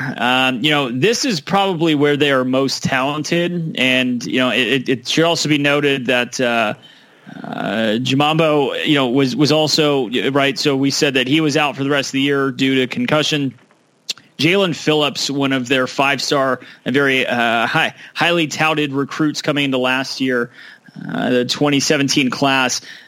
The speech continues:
Linebacker will also miss the, the season due to a concussion.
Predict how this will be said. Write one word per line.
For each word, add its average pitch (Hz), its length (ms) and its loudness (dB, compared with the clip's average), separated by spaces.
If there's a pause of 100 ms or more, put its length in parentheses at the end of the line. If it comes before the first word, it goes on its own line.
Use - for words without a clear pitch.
(140)
Linebacker 151 720 0
will 160 240 2
also 151 360 0
miss 143 380 0
the, - 200 -6
the 135 240 0
season 185 680 0
due 151 160 2
to 147 160 2
a 139 80 0
concussion. 151 800 -2